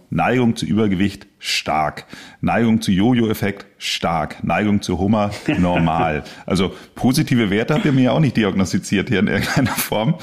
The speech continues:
Speaker 1: Ich bin ein Proteintyp, äh, wurde mir hier gesagt, ähm, was,
Speaker 2: Ja.
Speaker 1: ähm, äh,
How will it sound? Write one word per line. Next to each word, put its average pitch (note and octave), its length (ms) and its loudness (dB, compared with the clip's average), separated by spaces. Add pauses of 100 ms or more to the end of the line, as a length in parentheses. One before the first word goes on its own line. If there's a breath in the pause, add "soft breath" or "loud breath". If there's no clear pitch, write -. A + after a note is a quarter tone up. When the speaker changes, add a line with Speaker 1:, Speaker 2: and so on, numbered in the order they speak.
(400 loud breath)
Speaker 1:
Ich - 100 -10
bin B2 100 2
ein G#2+ 160 2
Proteintyp, D#3+ 1040 0
äh, B2+ 380 0
wurde C3 200 2
mir C3 160 4
hier C3 140 2
gesagt, B2 480 -2
ähm, G#2+ 800 2
was, - 320 -2
Speaker 2:
Ja. G#2 680 0
Speaker 1:
ähm, F#2+ 360 2
äh, A#1+ 460 -4